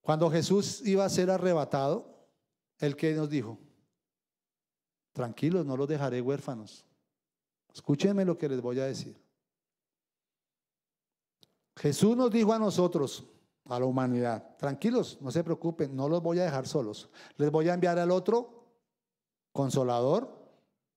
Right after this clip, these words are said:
y ayudador". Y Dios cuando las creó a ustedes en el Edén dijo que eran ayuda.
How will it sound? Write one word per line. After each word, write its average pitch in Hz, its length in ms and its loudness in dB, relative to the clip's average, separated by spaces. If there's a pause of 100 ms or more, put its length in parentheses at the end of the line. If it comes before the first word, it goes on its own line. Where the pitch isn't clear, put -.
(140)
y 190 400 0 (1600)
ayudador". 123 680 -2 (1700)
Y 175 140 2
Dios 202 340 2
cuando 240 300 2
las 226 180 4
creó 190 220 4
a 185 40 4
ustedes 214 460 2
en 214 160 2
el 185 100 2
Edén 185 320 2
dijo 196 280 2
que 185 240 2
eran 190 420 -2 (960)
ayuda. 151 600 -2